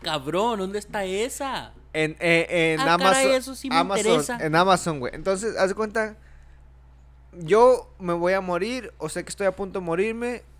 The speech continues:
Speaker 2: o,
Speaker 1: Me
Speaker 2: o es-
Speaker 1: escanean.
Speaker 2: o como pasa el vato, tiene un accidente de carro, güey, y lo escanean antes de que su corazón dejara de latir, güey. Entonces
Speaker 1: Ajá.
Speaker 2: tuvieron tiempo de salvar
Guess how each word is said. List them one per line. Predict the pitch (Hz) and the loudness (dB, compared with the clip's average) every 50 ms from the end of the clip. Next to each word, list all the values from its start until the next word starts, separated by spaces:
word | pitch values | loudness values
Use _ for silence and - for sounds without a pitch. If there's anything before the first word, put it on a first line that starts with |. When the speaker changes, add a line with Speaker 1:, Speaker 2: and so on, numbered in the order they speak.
| - - - | -20 -2 2
Speaker 2:
o, | - 175 | 4 4
Speaker 1:
Me | 165 165 165 - - - - | 4 2 -4 -12 -18 -10 -4
Speaker 2:
o | 170 170 | 0 0
es- | 165 | 0
Speaker 1:
escanean. | 156 - 170 143 135 143 165 190 220 233 240 262 269 269 - - | 0 0 -2 -4 -4 -2 -2 0 0 0 0 -2 -4 -8 -6 -2
Speaker 2:
o | 147 156 165 165 151 135 - - - - - - - - - - - - - - | 2 2 4 4 2 0 -4 -8 -16 -20 -20 -20 -20 -20 -20 -20 -20 -20 -20 -2
como | - 180 170 175 180 175 180 | 0 2 2 2 0 2 4
pasa | 202 214 226 - 262 254 | 4 4 4 4 0 0
el | 240 220 | 0 2
vato, | 214 240 247 240 - 247 247 233 - - - - - | 4 4 4 4 2 0 0 0 0 -4 -10 -4 -2
tiene | 185 185 185 | 0 0 0
un | 202 208 | -2 -4
accidente | 208 202 - 185 185 180 175 - 196 | -6 -4 -2 -4 -4 -4 -4 -6 -8
de | 170 - | -6 -2
carro, | - 190 196 196 196 220 214 | 2 2 2 2 0 -2 -2
güey, | 208 220 220 214 - - | -2 -2 -2 -4 -4 -6
y | 160 | -2
lo | 147 156 160 | 0 0 0
escanean | 151 - - 147 139 139 160 175 185 196 202 196 - - | 0 -2 -4 -4 -4 -2 -2 0 0 0 0 -2 -6 -2
antes | - 165 175 170 - 196 196 175 | 0 0 0 0 -4 -6 -6 -4
de | 170 175 - | -4 -6 -6
que | - - 147 | -6 -8 -8
su | 139 - 131 | -8 -8 -6
corazón | - 139 139 127 123 - 143 143 147 | -2 -2 0 0 0 -2 -4 -4 -4
dejara | 151 139 - 143 135 143 | -4 -4 -2 0 2 2
de | 143 | 2
latir, | 135 127 117 - - 147 147 139 | 2 0 -4 -4 -4 -4 -4 -4
güey. | 120 117 - - | -6 -8 -12 -14
Entonces | - - 139 131 - - | -14 -12 -12 -12 -8 -8
Speaker 1:
Ajá. | 170 | -6
Speaker 2:
tuvieron | 143 135 147 147 156 160 147 | -2 0 0 2 0 0 -2
tiempo | - 156 160 156 147 - 170 | -4 -4 -4 -4 -4 -4 -2
de | 156 160 | -2 -2
salvar | 143 - 113 113 120 135 131 139 | -4 -6 -6 -2 0 0 0 0